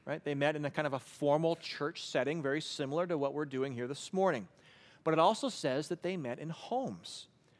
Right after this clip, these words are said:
We see them breaking bread together. We see them eating together. We see them praying together. These people did life together. And how often did they meet? It says constantly, day by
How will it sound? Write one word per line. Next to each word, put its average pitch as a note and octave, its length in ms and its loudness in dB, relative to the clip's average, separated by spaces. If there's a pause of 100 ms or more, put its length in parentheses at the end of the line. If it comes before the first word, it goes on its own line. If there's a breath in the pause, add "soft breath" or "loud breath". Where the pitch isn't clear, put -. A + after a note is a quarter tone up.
(200 soft breath)
We B2+ 80 -8
see - 140 -4
them A#2+ 120 -6
breaking A2 320 -4
bread D#3 320 2
together. G#3 420 4
We C#3+ 120 -2
see B2+ 200 -8
them A2+ 160 -8 (100)
eating G3+ 340 0
together. G3 580 4 (160 loud breath)
We C#3+ 80 -2
see C3+ 160 -2
them A#2 160 -4
praying G3 380 4
together. G3 500 6 (460 soft breath)
These G3 120 -4
people A3 260 -6
did F#3+ 240 0
life F3+ 480 -4 (180)
together. F2+ 440 -8 (960)
And B2 80 -6
how G3+ 220 2
often G#3 300 0
did F3+ 160 -2
they F#3 100 -2
meet? F3 260 -10 (1160 soft breath)
It B2+ 80 -12
says C3+ 400 -4 (540)
constantly, G#2+ 800 -10 (880)
day D#3+ 480 0 (200)
by B2+ 520 -2